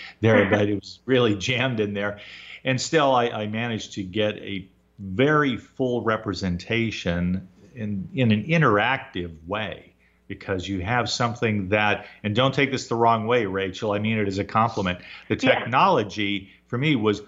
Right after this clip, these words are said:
Speaker 1: worthy of some stage of Disneyfication.
Speaker 2: <laughs>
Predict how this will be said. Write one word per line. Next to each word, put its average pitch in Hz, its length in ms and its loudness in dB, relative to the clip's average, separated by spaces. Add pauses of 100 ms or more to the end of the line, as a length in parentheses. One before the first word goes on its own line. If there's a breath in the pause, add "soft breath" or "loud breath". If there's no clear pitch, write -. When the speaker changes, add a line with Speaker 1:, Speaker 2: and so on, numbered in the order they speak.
(160 loud breath)
Speaker 1:
worthy 127 500 2
of 98 100 0
some 135 300 -2
stage 127 640 0
of 95 440 -4
Disneyfication. 123 1200 -2
Speaker 2:
<laughs> 247 380 0